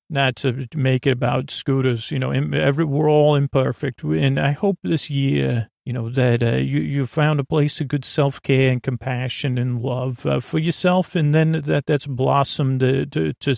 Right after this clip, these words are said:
to, to the rest of the community, you know, and realizing that as much as this podcast is here for you, uh, it means you're important and that means the members of the community are important, just like Scooter says on the show.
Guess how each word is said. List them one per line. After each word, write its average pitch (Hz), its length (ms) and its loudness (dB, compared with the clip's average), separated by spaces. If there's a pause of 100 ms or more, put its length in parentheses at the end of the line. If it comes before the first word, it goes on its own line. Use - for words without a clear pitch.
(120)
to, 156 160 -4
to - 180 -4
the 135 140 0
rest 143 320 0
of 139 80 -6
the 139 80 0
community, 160 580 0
you 131 140 -4
know, 131 400 -4 (420)
and 135 340 0
realizing 147 840 2
that 135 220 2
as 127 100 -2
much 165 240 -2
as 131 120 -6
this 151 140 -6
podcast 135 800 -2
is 127 120 -6
here 151 180 0
for - 180 -6
you, 131 600 0 (640)
uh, 135 320 0
it 139 680 2
means 135 440 2
you're 139 320 4
important 135 800 0 (320)
and 135 140 -2
that 147 100 0
means 147 260 0
the 143 60 -2
members 135 360 2
of 135 60 0
the 131 100 2
community 131 560 0
are 131 80 0
important, 127 440 -4
just 175 240 -4
like 156 140 0
Scooter 160 380 -2
says 131 320 0
on 127 180 2
the 127 80 0
show. 123 640 -6